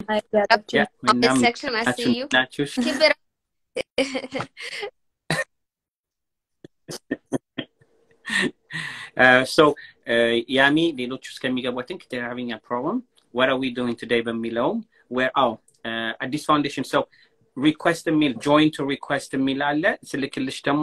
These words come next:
Speaker 2: አክሰፕት ማድረግ ነው ያለብሽ እና፣ uh, እንደገና መልሼ ልላክልሽ። Um, አሁን ኢንቫይቱን ኢንቪቴሽኑን ልኬልሻለሁ።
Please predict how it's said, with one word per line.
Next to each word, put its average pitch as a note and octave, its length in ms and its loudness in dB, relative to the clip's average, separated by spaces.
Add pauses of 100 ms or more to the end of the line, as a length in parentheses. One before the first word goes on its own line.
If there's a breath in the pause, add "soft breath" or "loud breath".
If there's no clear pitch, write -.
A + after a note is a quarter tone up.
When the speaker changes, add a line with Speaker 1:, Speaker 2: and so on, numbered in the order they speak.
(160)
Speaker 2:
አክሰፕት - 520 -2
ማድረግ A#2+ 300 2
ነው A#2 120 2
ያለብሽ A#2 500 -2
እና፣ C3 160 -2 (720)
uh, A2+ 220 -2
እንደገና A#2 480 -2
መልሼ B2+ 320 -4 (120)
ልላክልሽ። D3 680 -2 (1000 loud breath)
Um, A2+ 960 -4 (1800)
አሁን C#3 240 4 (500)
ኢንቫይቱን C3 760 2
ኢንቪቴሽኑን C#3 600 0
ልኬልሻለሁ። D3+ 800 0